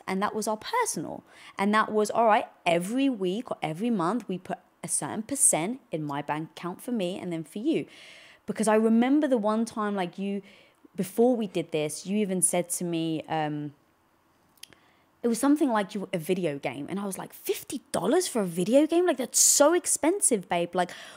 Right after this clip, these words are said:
we can't afford it." And you were like, "You know what? It doesn't make me feel good to ask for permission." So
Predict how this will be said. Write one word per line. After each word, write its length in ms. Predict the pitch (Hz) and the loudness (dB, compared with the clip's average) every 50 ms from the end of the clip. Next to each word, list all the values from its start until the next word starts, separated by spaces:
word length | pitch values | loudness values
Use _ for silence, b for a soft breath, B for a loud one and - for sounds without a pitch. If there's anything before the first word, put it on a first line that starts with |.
| B B | B B
we 120 | - 220 220 | -8 -8 -6
can't 320 | - - - 311 330 330 | -6 2 4 6 6 6
afford 460 | 311 - - - 339 415 440 320 - | 4 2 0 2 2 4 4 4 2
it." 220 | 175 143 - - - b b b b b b b - | 0 -4 -4 -6 -14 b b b b b b b -4
And 180 | - 226 226 220 | 0 0 2 2
you 180 | 233 254 269 269 | 4 4 4 4
were 100 | 254 254 | 4 4
like, 220 | 240 226 220 214 - - | 4 4 2 0 -2 -10
"You 140 | - 226 247 | -6 -4 -2
know 160 | 247 269 277 | -2 0 2
what? 160 | 277 269 - | 2 0 0
It 60 | 214 214 | 0 -2
doesn't 200 | 247 240 254 - | -2 -4 -4 -6
make 180 | 220 214 - | -6 -8 -8
me 120 | - 214 202 | -8 -8 -8
feel 180 | - - 208 | -4 -6 -6
good 160 | 190 - 202 | -4 -4 -10
to 100 | - - - | -10 -6 -6
ask 280 | 185 185 190 185 - - | -4 -4 -4 -6 -12 -16
for 140 | - - 190 | -12 -12 -12
permission." 720 | - - - 175 170 208 285 - - - 160 - - 180 _ b b b b b b b b b | -12 -10 -10 -8 -6 -6 -6 -6 -6 -10 -10 -10 -12 -16 _ b b b b b b b b b
So 800 | - - - 214 202 196 196 196 196 196 190 190 190 175 - | -10 -4 0 2 2 4 6 6 6 6 6 4 2 0 -2